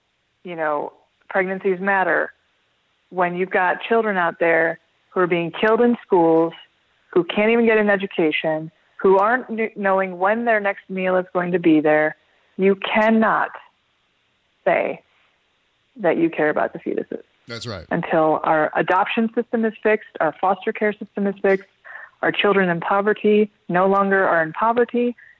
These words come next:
Speaker 1: and our hungry children are no longer hunger, hungry. You cannot, you cannot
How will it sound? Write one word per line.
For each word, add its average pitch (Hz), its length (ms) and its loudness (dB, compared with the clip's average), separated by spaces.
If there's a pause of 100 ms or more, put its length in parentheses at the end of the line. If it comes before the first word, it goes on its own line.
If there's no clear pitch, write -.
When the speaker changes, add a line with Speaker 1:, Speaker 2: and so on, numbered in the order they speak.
Speaker 1:
and 160 100 0
our 147 80 0
hungry 190 320 2
children 190 420 0
are 170 100 0
no 165 160 2
longer 160 240 0
hunger, - 420 -8 (600)
hungry. - 360 0 (120)
You 185 80 2
cannot, 180 460 0 (800)
you 180 180 -4 (180)
cannot 196 600 0